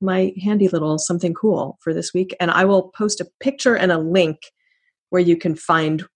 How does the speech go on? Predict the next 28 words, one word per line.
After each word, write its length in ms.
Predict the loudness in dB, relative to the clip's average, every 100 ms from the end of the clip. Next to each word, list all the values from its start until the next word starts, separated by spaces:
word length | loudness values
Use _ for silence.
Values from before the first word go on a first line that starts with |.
| _
these 440 | 0 0 0 -2 -2
little 480 | 0 2 2 0 -6 _ _ _ _ _ _ _ -8
GorillaPod 1200 | 0 0 2 2 2 -2 -2 0 2 0 -2 -4 -10 _ _ _ _ -2
iPhone 920 | 0 0 0 0 0 0 -2 -6 -10 _ _ _ _ _ _ _ 0
anywhere 840 | 2 2 2 2 0 -2 -6 -12 _ -10
tripods 600 | 0 2 2 0 0 0
that 100 | -2
you 120 | -2
can 260 | -4 -4 -8 _ _ _
pack 360 | -4 0 0 0
in. 220 | -2 -2
If 160 | -2 -2
you 40 |
have 80 | -4
a 80 | -2
small 500 | -4 -2 0 2 2
enough 220 | 2 0
handbag 680 | -2 -2 0 0 0 -2 -6 -14
or 80 | -8
purse, 400 | -2 0 0 -4
you 100 | -4
can 140 | -2
actually 340 | -2 -4 -6
fit 220 | -4 0 2
it 80 |
in 100 | 2
your 100 | 0
purse. 480 | -4 -10 -10 -14 -16